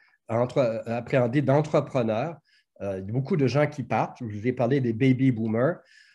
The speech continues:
Euh, ça, c'est la Fédération canadienne de l'entreprise indépendante pour le Québec qui le disait. Euh, il y a des gens qui partent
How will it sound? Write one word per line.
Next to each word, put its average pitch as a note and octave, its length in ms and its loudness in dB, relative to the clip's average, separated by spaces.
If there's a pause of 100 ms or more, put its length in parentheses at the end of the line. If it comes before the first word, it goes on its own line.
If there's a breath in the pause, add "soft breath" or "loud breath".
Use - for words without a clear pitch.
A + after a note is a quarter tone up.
(180 soft breath)
Euh, G2+ 120 -6
ça, D#3 180 -2
c'est D3+ 140 -2
la A2 100 0
Fédération C3 460 -2
canadienne C#3 400 2
de C3 60 2
l'entreprise A#2+ 500 -2
indépendante A#2+ 680 0
pour B2+ 100 -6
le G2+ 60 -10
Québec C3+ 300 -4
qui - 120 -6
le G#2 140 -4
disait. G#2 420 -4 (800 soft breath)
Euh, F#2+ 220 -8
il G#2 60 -8
y A2 40 0
a A2+ 40 0
des A#2 100 2
gens D#3 160 4
qui D#3 140 -4
partent D3 360 -2